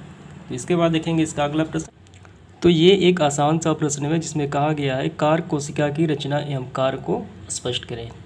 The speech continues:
तो चलिए इसको हल करते हैं। और हमें यहाँ पे बताना है कि कार्य कोशिका की रचना किन किन तत्वों से हुई है और इस कार्य कोशिका के क्या क्या कार्य हैं। तो इसकी शुरुआत सबसे पहले कार्य कोशिका की परिभाषा से करते हैं।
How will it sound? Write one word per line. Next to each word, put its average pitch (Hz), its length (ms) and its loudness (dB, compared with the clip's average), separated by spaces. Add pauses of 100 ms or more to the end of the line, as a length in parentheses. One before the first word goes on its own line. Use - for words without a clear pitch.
तो 127 80 -8
चलिए 139 320 0
इसको 165 280 -4
हल 139 160 -4
करते 143 300 -4
हैं। 165 320 -6 (480)
और 143 100 -2
हमें 143 240 2
यहाँ 165 260 4
पे 170 80 0
बताना 139 380 0
है 151 100 0
कि 147 140 -4
कार्य 139 280 0
कोशिका 143 440 -4
की 139 120 -4
रचना 139 340 -2 (360)
किन 143 220 -4
किन 147 180 -2
तत्वों 139 320 -4
से 143 120 -4
हुई 151 200 0
है 165 180 -2 (260)
और 127 340 -6
इस 185 160 -2
कार्य - 380 2
कोशिका 135 380 -4
के 185 200 -2
क्या 135 260 2
क्या 151 220 -2 (160)
कार्य 117 260 -2
हैं। 113 220 -10 (1300)
तो 151 100 2
इसकी 151 220 -4
शुरुआत 170 480 2
सबसे 156 260 -2
पहले 151 380 0
कार्य 139 260 -2
कोशिका 135 480 -6
की 175 160 -2
परिभाषा 131 540 -6
से 139 160 -4
करते 139 280 -8
हैं। 160 420 -6